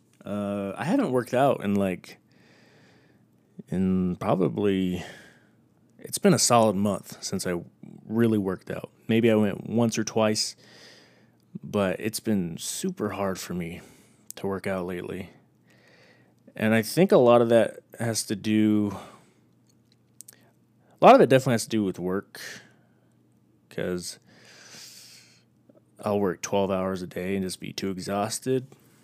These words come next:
And then on my day off, I'm just sleeping in and just real slouchy. Also, my diet slowly kinda went back to its shitty self.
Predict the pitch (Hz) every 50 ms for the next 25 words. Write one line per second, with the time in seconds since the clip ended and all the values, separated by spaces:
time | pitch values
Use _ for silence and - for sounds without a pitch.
0 | _ _ - - 98 92 92 95 95 92 90 90 87 _ _ _ _ _ _ _
1 | _ - - 104 98 95 92 90 98 98 98 95 95 95 104 - - 95 92 -
2 | 170 135 - - - - _ _ _ _ _ - - - - _ _ - - -
3 | - 127 120 101 107 104 101 101 104 104 107 107 101 95 - 85 - - - -
4 | 110 101 92 - - 101 98 98 101 - - 110 104 98 - - - _ _ _
5 | _ _ _ _ _ _ _ _ _ _ _ _ _ _ _ _ _ _ _ _
6 | _ _ _ _ _ _ - - 117 113 - - 123 107 98 95 92 90 101 95
7 | 98 101 104 110 110 - - - _ _ - - - - _ _ _ _ _ -
8 | - - - - - - - 120 117 123 123 131 131 127 123 127 123 117 113 110
9 | 104 - _ - - - 117 113 110 104 98 92 101 104 104 113 113 98 - 104
10 | 98 104 104 104 110 101 - _ _ - - - 117 104 98 - - - - 117
11 | 110 107 107 - - 110 110 123 - - - -